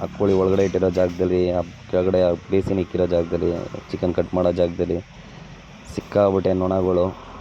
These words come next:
ಸಿಕ್ಕಾಬಟ್ಟೆ ಗಲೀಜು. ಇಂಥ ಜಾಗದಲ್ಲಿ ದಯವಿಟ್ಟು ತಗೊಳಕ್ಕೆ ಹೋಗ್ಬೇಡಿ, ಆರೋಗ್ಯ ಹಾಳಾಗೋಗ್ಬಿಡುತ್ತೆ.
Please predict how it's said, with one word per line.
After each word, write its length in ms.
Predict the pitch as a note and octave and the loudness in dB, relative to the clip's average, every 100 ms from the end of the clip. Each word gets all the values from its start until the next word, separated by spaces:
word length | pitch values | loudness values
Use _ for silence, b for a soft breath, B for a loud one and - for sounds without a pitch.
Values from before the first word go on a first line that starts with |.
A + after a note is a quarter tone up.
| - - | -14 -12
ಸಿಕ್ಕಾಬಟ್ಟೆ 500 | - - A#2 G#2 G2 | -4 2 4 4 2
ಗಲೀಜು. 480 | F2+ E2+ D#2 E2+ - - - - - - - - - - - - - F#4+ F#4 F#4 - - - - - - - A2 - - - - - - - E2+ E2+ - - - - - - - - - - | 2 0 -4 -10 -10 -18 -18 -16 -14 -16 -18 -20 -20 -20 -20 -20 -18 -16 -16 -16 -18 -20 -20 -20 -20 -18 -14 -14 -12 -12 -14 -12 -12 -12 -14 -14 -14 -14 -12 -12 -12 -12 -12 -12 -12 -6 -2
ಇಂಥ 180 | F2+ | 2
ಜಾಗದಲ್ಲಿ 420 | F#2 F#2 G2+ G2+ F2+ | 4 4 4 2 2
ದಯವಿಟ್ಟು 640 | G2 A2 G#2+ F#2 G2+ A2 - - - - - - - - - - - - - | 4 4 2 0 0 0 -2 -10 -8 -10 -10 -12 -12 -12 -12 -12 -12 -8 0
ತಗೊಳಕ್ಕೆ 380 | G2 G2+ F2 | 2 4 2
ಹೋಗ್ಬೇಡಿ, 280 | F#2 F#2 F#2 | 0 2 2
ಆರೋಗ್ಯ 360 | F#2 F2+ F2+ F2+ | 2 2 0 0
ಹಾಳಾಗೋಗ್ಬಿಡುತ್ತೆ. 880 | E2+ E2 E2 E2 E2+ F#2 F2+ - | 0 0 -2 -4 -6 -6 -8 -10